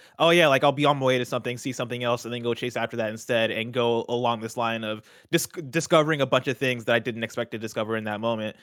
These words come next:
How empowering do you feel to go out and discover and go out and actually explore the world? 'Cause I know for me with Breath of the Wild, that game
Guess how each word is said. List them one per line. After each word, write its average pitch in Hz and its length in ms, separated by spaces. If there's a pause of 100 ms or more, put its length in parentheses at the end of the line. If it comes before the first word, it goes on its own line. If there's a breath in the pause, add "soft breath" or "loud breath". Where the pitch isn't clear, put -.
(360 soft breath)
How 202 220
empowering 143 560
do 135 100
you 127 160
feel 123 340
to 120 120
go 120 220
out 117 200
and 110 80
discover 110 360
and 110 120
go 120 100
out 113 160
and 104 80
actually 110 280
explore 120 320
the 104 80
world? 107 300
'Cause 123 120
I 123 60
know 123 120
for 117 140
me 123 140
with 113 120
Breath 113 160
of - 40
the 110 80
Wild, 110 420 (380 soft breath)
that 165 180
game 170 380